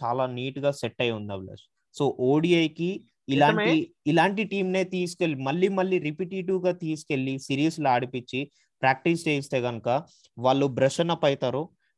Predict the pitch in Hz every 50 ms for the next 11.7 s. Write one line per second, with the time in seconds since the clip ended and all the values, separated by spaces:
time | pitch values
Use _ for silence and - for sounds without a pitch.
0 | - 131 131 135 135 135 131 135 131 127 123 120 120 120 117 117 120 - - -
1 | - 131 131 143 139 139 139 139 131 127 131 - - - 131 143 147 165 175 185
2 | 170 135 123 123 120 110 107 107 113 120 120 117 113 - 107 95 _ - 92 -
3 | _ _ _ _ _ _ _ _ _ _ _ _ _ _ _ _ _ _ _ _
4 | _ _ _ _ - - 143 180 196 - 247 233 220 214 196 - - 202 175 -
5 | 165 156 151 147 139 123 127 131 131 131 123 - 131 - 156 151 143 135 127 120
6 | 139 156 170 165 165 - 131 123 - - 131 127 123 120 117 127 151 160 160 _
7 | _ _ _ 135 - - 139 - - 190 208 226 208 226 240 240 226 196 - 202
8 | 185 175 175 165 160 147 143 - 151 143 135 - - - - 156 196 233 247 240
9 | 226 220 208 196 190 180 175 165 151 139 - _ _ _ _ _ - 151 147 180
10 | 185 180 175 156 151 143 143 147 143 139 131 131 147 156 - - 175 208 233 233
11 | 208 185 - - 175 185 196 - - 214 214 220 220 208